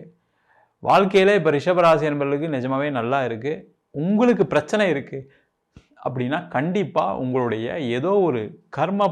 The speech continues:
பலனை நீங்க அனுபவிச்சுட்டு இருக்கீங்கன்னு அர்த்தம். அது என்னன்னு பார்த்து அதிலிருந்து விடுபடுவதற்கு என்ன வழி அப்படின்னு நீங்க பக்கத்துல ஏதாவது ஒரு ஜோசியர் இருக்காரு அப்படின்னா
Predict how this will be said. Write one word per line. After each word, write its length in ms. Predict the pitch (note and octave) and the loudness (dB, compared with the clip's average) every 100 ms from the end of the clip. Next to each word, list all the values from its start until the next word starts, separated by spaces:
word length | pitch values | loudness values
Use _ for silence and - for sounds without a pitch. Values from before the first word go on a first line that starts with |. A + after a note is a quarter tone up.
| - | 2
பலனை 260 | C#3 C3+ D#3+ | 0 2 -4
நீங்க 160 | B2+ A#2 | -4 -4
அனுபவிச்சுட்டு 420 | G#2+ B2+ A#2+ - - | -4 -4 -6 -10 -20
இருக்கீங்கன்னு 280 | - B2 G2 | -14 -14 -14
அர்த்தம். 220 | - - _ _ _ _ _ _ _ _ - | -20 -20 _ _ _ _ _ _ _ _ -2
அது 100 | A#2+ A#2+ B2+ | 0 2 0
என்னன்னு 320 | E3+ G3+ F#3+ F3 | 0 0 0 2
பார்த்து 500 | D3+ F3+ F#3+ - E3+ G#3 G#3 - B2+ | 2 4 0 -2 -2 -2 -4 -6 0
அதிலிருந்து 440 | B2 C3+ C#3+ F#3+ D3 | 2 2 2 2 2
விடுபடுவதற்கு 720 | G3 A#3+ A3+ G3 E3 C#3 C3 A2+ | 2 4 6 6 4 0 0 -2
என்ன 180 | D3+ D#3+ A#2+ | 0 0 0
வழி 200 | B2 A2+ - G#2+ | 0 -2 -6 -10
அப்படின்னு 340 | A2+ A#2+ F3+ A3 A#2+ | -8 -8 -8 -8 -8
நீங்க 200 | A#2 G#2+ A2+ | -8 -8 -8
பக்கத்துல 400 | - C#3+ C3 A#2 | -2 0 0 0
ஏதாவது 220 | A#2 B2 | 0 0
ஒரு 80 | A#2 A2 | -2 -4
ஜோசியர் 360 | A#2 A2 A#2 G2+ | -6 -6 -8 -8
இருக்காரு 300 | G2 A2 G2+ | -12 -12 -12
அப்படின்னா 260 | G2 - | -12 -10